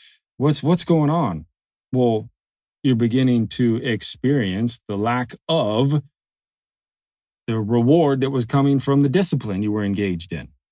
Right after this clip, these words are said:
And encouragement is extremely similar. When we stay encouraged, it benefits us in so many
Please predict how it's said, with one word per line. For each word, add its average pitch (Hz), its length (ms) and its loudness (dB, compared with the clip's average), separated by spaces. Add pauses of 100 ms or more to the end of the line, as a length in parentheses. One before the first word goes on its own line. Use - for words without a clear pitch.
(600)
And 131 340 0
encouragement 143 800 0
is 135 200 0
extremely 135 760 0
similar. 165 600 -2 (560)
When 120 180 2
we 117 80 2
stay 123 400 -2
encouraged, 101 720 -4 (460)
it 107 160 -4
benefits 123 480 -2
us - 120 -8
in 107 60 -6
so 120 580 -4
many 107 360 -4